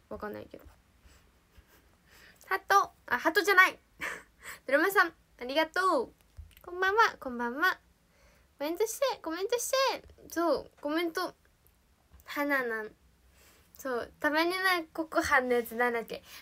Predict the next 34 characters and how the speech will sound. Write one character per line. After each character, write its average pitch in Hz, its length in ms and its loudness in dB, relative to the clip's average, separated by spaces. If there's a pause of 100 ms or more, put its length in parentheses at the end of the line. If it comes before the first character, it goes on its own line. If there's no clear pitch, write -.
コ 370 160 -6
コ 339 140 6
ハ 196 420 0
ー - 40 -20
っ - 20 -20
て 214 80 -4
や 208 60 -6
つ 208 120 -12
送 208 180 -12
っ - 20 -12
た 214 180 -6
り 202 100 -10
ね。 196 320 -14
コ 349 160 -4
コ 302 160 2
ハ 214 440 0
ー - 20 -6
っ 196 60 -20
て - 80 -8
や 202 120 -8
つ 208 80 -6
あ 226 80 0
る 214 80 -4
で 196 120 -10
し 190 120 -14
ょ。 202 120 -12 (580)
コ 320 80 -2
コ 311 140 -2
ハ 208 460 0
ー - 20 -14
っ - 60 -20
て - 100 -14
や - 60 -14
つ。 - 180 -20